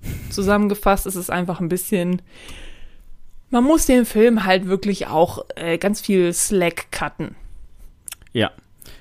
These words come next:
Speaker 2: In den, ich, für mich, bei mir hört's hier noch nicht auf, ne? Ich hab mir dann aufgeschrieben, so richtig ironischerweise, „Lösung für alles.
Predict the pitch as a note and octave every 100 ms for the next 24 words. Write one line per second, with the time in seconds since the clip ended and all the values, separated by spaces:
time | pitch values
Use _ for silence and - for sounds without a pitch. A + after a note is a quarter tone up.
0 | - - A#2 A#2+ B2 B2 C3+ - - C#3
1 | D#3 - C3 A#2+ A#2+ B2+ C3 - B2+ A#2+
2 | A2+ A2+ - G#2 G2+ G#2 A2 - - _
3 | _ - B2 D3+ - C3 B2+ B2 - C3+
4 | - B2+ B2+ A2+ A2+ A#2 - A#2 - B2
5 | A2+ A#2 - G#2 G2+ G#2 - A2 B2+ D#3
6 | E3+ E3 E3+ - - C3+ C3+ A#2 G#2+ D#2+
7 | - -